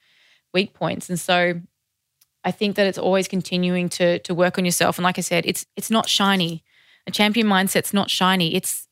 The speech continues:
grit, it's resilience, it's discipline, it's being process driven, it's breaking up this big scary goal and breaking it into small manageable pieces, 'cause what's not managed doesn't get measured and what's not measured doesn't get managed, right? So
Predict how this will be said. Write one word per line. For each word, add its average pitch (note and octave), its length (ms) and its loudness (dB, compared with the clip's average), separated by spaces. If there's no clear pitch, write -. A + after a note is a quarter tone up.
grit, G3+ 480 0
it's - 180 -14
resilience, G3+ 800 0
it's - 140 -14
discipline, F#3 800 -2
it's E3+ 160 -2
being F#3 240 2
process F3+ 500 -2
driven, E3 480 0
it's - 220 -4
breaking G#3+ 340 2
up - 120 -2
this F#3 120 -6
big G3+ 200 0
scary F#3 400 0
goal F3 360 2
and E3+ 200 -4
breaking F3+ 260 0
it F3 40 0
into F3 140 -4
small F#3 400 -2
manageable F3 380 -2
pieces, F3+ 560 -2
'cause F#3+ 200 -4
what's - 500 -2
not G3 200 0
managed F#3 460 -2
doesn't E3+ 220 -4
get F3 160 -2
measured F3 320 -2
and E3 100 -2
what's - 200 -6
not F#3+ 120 -4
measured F3+ 320 -4
doesn't E3 260 -8
get - 160 -12
managed, - 440 -4
right? E3+ 280 0
So F3+ 380 2